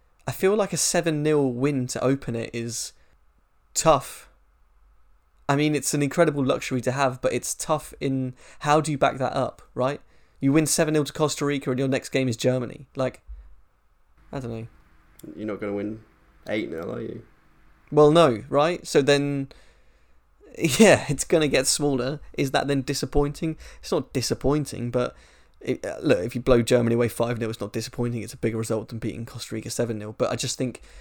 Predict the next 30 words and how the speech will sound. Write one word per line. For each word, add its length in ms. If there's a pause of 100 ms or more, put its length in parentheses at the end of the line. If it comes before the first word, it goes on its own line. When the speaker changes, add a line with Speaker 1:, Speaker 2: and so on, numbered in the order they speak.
(120)
Speaker 1:
if 180
you 40
start 420
that 200
fast, 640 (580)
blitzing 460
the 100
opening 280
team 280
is 100
gonna 180
be 80
fantastic 500
for 80
confidence, 580
but 200
can 160
it 100
lay 200
into 540 (540)
a 100
lot 260
of 100
hype, 480
a 60
lot 120
of 120
expectation 1040 (280)
from 500
your 540